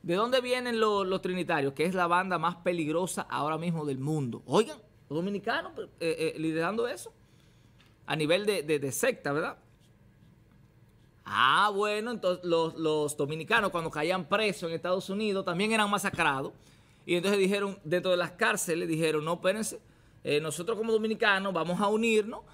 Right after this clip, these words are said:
para cuando quieran golpearnos, entonces nosotros defendernos en grupo". Y así lo hicieron. Ent-, pero ¿qué pasa? Cuando uno de esos salía, se convertía en un criminal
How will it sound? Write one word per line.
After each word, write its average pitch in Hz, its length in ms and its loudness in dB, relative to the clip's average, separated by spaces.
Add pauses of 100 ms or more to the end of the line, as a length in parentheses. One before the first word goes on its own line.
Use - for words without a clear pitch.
(140)
para 151 240 2
cuando 151 380 -2 (120)
quieran 185 280 2
golpearnos, 233 640 2
entonces 175 200 -4
nosotros 170 300 -2
defendernos 180 380 -2
en 175 60 0
grupo". 151 380 0 (140)
Y 170 100 2
así 175 280 0
lo 165 80 2
hicieron. 139 540 -2
Ent-, 143 140 -10
pero 170 180 0
¿qué 208 100 -2
pasa? - 420 -4 (280)
Cuando 165 320 2
uno 220 260 0
de 233 100 4
esos 220 180 -2
salía, 226 500 0 (360)
se 185 180 -2
convertía 180 460 2
en 208 80 -2
un 208 100 -4
criminal 202 680 2